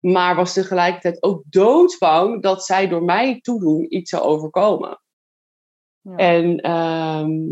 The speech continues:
Speaker 1: en ik miste ook heel erg mijn oude leven. Dus ik had ook wel echt gevoelens als, "Jezus, ik had hier nooit aan moeten beginnen. Ik kan dit niet. Ik wil terug naar mijn <laughs> oude leven."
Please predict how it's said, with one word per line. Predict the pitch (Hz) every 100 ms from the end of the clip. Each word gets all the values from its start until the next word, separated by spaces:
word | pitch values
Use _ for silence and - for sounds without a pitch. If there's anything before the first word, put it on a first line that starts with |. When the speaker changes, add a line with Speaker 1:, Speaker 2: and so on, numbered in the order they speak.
| -
Speaker 1:
en | - 202
ik | 240 202
miste | 190 196 -
ook | 180 180
heel | 175
erg | 170
mijn | 175 147
oude | 165 160
leven. | 160 175 156 139
Dus | 151
ik | 165
had | 175 151
ook | - 190
wel | 185
echt | - 180
gevoelens | - 170 175 170
als, | 143 160
"Jezus, | 175 180 170
ik | 175
had | 175 170
hier | 170
nooit | 160 170
aan | 165
moeten | 165
beginnen. | 160 - 170 156 156
Ik |
kan | 160 160
dit | 160 160
niet. | 151 151
Ik | -
wil | 170 175
terug | 190 180
naar | 185
mijn | 202 202
<laughs> |
oude | 190 202
leven." | 202 233 - 202 -